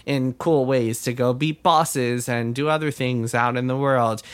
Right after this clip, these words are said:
Um, the game is in early access, so it's not even close to complete. And, uh, from what I gather, they have a whole big roadmap plan. These developers have, uh, features that they wanna add in the future, like raids and stuff like that.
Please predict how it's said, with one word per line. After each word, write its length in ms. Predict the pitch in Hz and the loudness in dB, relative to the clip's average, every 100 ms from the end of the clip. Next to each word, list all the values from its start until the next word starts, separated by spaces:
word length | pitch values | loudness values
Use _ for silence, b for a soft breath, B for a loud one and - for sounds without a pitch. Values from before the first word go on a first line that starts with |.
| B | B
Um, 260 | - 131 120 | -2 0 0
the 60 | 135 | 2
game 200 | 160 147 | 2 2
is 140 | 131 | 0
in 120 | 120 | 0
early 260 | 113 120 113 | 0 0 2
access, 460 | 107 - - 175 | 0 -2 0 -2
so 240 | - 117 107 | 0 -4 -4
it's 220 | 104 - | -4 -4
not 240 | 117 110 | -2 -2
even 240 | 107 104 101 | -2 -6 -8
close 320 | - 127 - | -2 -2 -2
to 80 | 147 | -8
complete. 440 | 147 143 151 156 | -6 -4 -4 -2
And, 240 | 135 113 101 | -2 -4 -4
uh, 260 | 107 107 101 | -2 -2 -2
from 200 | 113 107 | -4 -4
what 100 | 101 | -4
I 80 | |
gather, 280 | 98 98 107 | -2 -2 -2
they 120 | 110 | -2
have 120 | 101 104 | -4 -2
a 60 | |
whole 140 | 117 110 | -2 -2
big 280 | 117 104 - | -4 -4 -2
roadmap 440 | 107 110 117 - | -2 0 -2 -4
plan. 380 | - 120 113 113 | -6 -4 -4 -4
These 180 | 110 - | -6 -6
developers 540 | 110 117 117 117 117 | -2 -2 0 -4 -2
have, 200 | 107 110 | -4 -2
uh, 180 | 104 104 B B B | -2 -2 B B B
features 480 | - 208 - 190 170 | -2 0 2 0 0
that 80 | 160 | 0
they 100 | 160 | 0
wanna 200 | 151 113 | 2 2
add 280 | 147 147 147 | 2 2 0
in 80 | |
the 80 | 139 | -4
future, 400 | - 180 - 151 | -4 -6 -4 -4
like 400 | 143 107 107 - - - | -2 -4 -4 -14 -18 -10
raids 500 | 123 135 139 131 127 | 0 2 2 0 -2
and 100 | 120 | -4
stuff 200 | 117 113 | -4 -4
like 160 | 110 | -2
that. 320 | 123 139 143 | 2 2 2